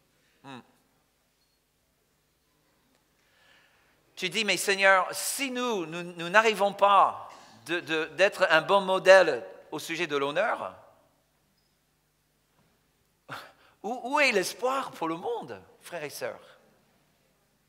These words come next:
Est-ce facile ? Euh, j'ai pas vu, euh, suivez-moi, ça serait facile, dit Jésus. J'ai, j'ai trouvé ça dans ma, j'ai pas trouvé ça dans ma Bible non plus.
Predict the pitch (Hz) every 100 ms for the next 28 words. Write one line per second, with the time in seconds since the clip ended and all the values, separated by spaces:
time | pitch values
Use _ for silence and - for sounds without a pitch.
0 | _ _ _ _ _ _ _ _ _ _
1 | _ _ _ - 226 196 - 160 - 247
2 | 233 - - _ _ _ _ _ _ _
3 | 107 101 110 143 131 175 156 160 175 151
4 | 120 - 156 147 139 170 156 143 151 139
5 | 135 135 117 92 101 120 117 95 95 _
6 | _ _ - 113 123 - 147 135 156 147
7 | - 117 127 127 139 - - - 127 165
8 | - 156 147 170 151 143 135 147 139 139
9 | 127 110